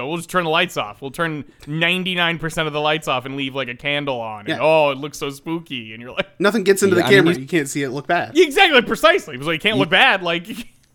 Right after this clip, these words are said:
Speaker 3: You say low budget, but the, the
Speaker 1: Any budget. <laughs>
Speaker 3: the first Godzilla movie from the MonsterVerse series, you literally couldn't see a fucking thing the entire movie. It was completely awful.
Speaker 1: That's for true, and that's pretty true,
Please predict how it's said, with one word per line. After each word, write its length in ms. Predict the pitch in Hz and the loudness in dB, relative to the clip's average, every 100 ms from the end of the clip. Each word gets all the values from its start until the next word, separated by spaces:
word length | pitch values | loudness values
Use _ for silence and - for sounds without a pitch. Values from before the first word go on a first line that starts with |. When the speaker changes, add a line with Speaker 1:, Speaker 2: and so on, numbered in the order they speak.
| _ - | _ -10
Speaker 3:
You 120 | 139 | -4
say 280 | 151 202 220 | 0 4 4
low 280 | 180 147 143 | 6 8 8
budget, 340 | 117 127 113 | 8 6 6
but 220 | 113 113 - | 4 2 4
the, 500 | 110 104 104 104 98 _ | 2 4 2 -2 -8 _
the 40 | |
Speaker 1:
Any 300 | 110 107 104 | 2 4 2
budget. 420 | 104 120 120 120 - | 0 -4 -6 -16 -14
<laughs> 200 | - - | -2 0
Speaker 3:
the 80 | |
first 340 | 117 165 170 - | 4 6 6 6
Godzilla 400 | 151 120 135 135 | 2 4 4 4
movie 320 | 123 120 113 | 6 4 4
from 160 | 107 113 | 0 -2
the 60 | |
MonsterVerse 680 | 107 110 110 - 104 98 98 | 0 0 0 -2 -2 0 0
series, 540 | - 104 95 95 92 101 | 0 2 2 4 0 0
you 120 | 107 | -2
literally 480 | 98 113 113 110 110 | 0 2 2 2 0
couldn't 320 | - 101 98 | -4 -8 -8
see 180 | - 98 | -4 -4
a 60 | |
fucking 420 | - 95 90 90 | -2 -4 -4 -8
thing 260 | 90 87 92 | -8 -10 -6
the 120 | 92 | -6
entire 360 | 95 92 92 90 | -6 -6 -6 -6
movie. 260 | 87 92 | -8 -12
It 120 | 90 98 | -10 -8
was 160 | 95 | -8
completely 400 | - 98 95 78 | -8 -4 -4 -4
awful. 380 | 87 - - - | -8 -10 -14 -6
Speaker 1:
That's 340 | 131 120 - - | -2 -2 -6 -12
for 140 | 135 | -12
true, 500 | 120 113 113 113 117 | -10 -12 -12 -14 -18
and 400 | 127 113 113 110 | -16 -14 -12 -14
that's 260 | 110 107 107 | -12 -14 -14
pretty 280 | - 107 104 | -18 -18 -16
true, 300 | 113 71 | -18 -20